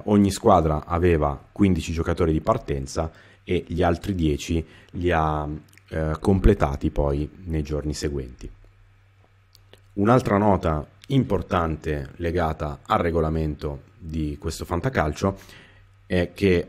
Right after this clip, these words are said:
per evitare situazioni dove il giocatore si rompe il crociato e, eh, ci sono, eh, appunto viene buttato via una stagione semplicemente perché il top di reparto,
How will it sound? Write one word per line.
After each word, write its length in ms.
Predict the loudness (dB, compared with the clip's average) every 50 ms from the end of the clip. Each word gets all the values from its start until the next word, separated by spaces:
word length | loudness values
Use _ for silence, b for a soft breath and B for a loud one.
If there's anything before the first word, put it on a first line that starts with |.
| -8 -20 _ _ _ _ _ _ _ _ _
per 180 | 8 10 10 10
evitare 640 | 10 8 6 2 2 2 2 2 0 -2 -4 -6 -10
situazioni 800 | -10 -8 -8 -6 -4 -6 -6 -6 -6 -6 -4 -2 -2 -2 -2 0
dove 420 | 0 2 2 2 0 0 -2 -6 -10 -18 _ _ _ _ _ _ _ _ _ _
il 140 | -2 -2 0
giocatore 400 | 2 0 0 2 2 2 2 2
si 180 | 2 2 2
rompe 340 | 4 4 4 4 2 2 0
il 100 | 0 0
crociato 720 | -2 -6 -8 -6 -4 -2 -2 0 -2 -2 -4 -6 -6 -6 -8 B B B B B B
e, 340 | -10 -8 -6 -6 -6 -6 -8
eh, 220 | -8 -8 -8 -8
ci 160 | -10 -12 -14
sono, 580 | -14 -10 -6 -6 -4 -4 -4 -2 -2 -2 -4 -4 B B B B B B B B -10
eh, 100 | -6 -4
appunto 880 | -4 -2 -2 -2 -2 -4 -4 -4 -4 -2 -2 0 0 2 2 2 2 0 -2
viene 400 | -6 0 2 4 4 4 4 4
buttato 560 | 4 2 2 2 2 4 4 4 4 2 0
via 280 | 2 2 2 4 4
una 160 | 2 0 -2 -4
stagione 600 | -4 -4 -4 -2 -2 -2 0 0 -2 -4 -6 -8
semplicemente 560 | -10 -12 -12 -12 -10 -8 -8 -6 -6 -8 -8
perché 480 | -6 -6 -8 -6 -4 -4 -4 -4 -4 -6
il 280 | -8 -8 -8 -8 -4 0
top 500 | 0 0 0 0 -4 -4 -2 -2 -2 -2 -6 -16 -20
di 300 | -16 -12 -8 -4 -4 -2
reparto, 720 | -2 -2 -2 -2 -2 -2 -2 -4 -6 -6 -6 -6 -6 -8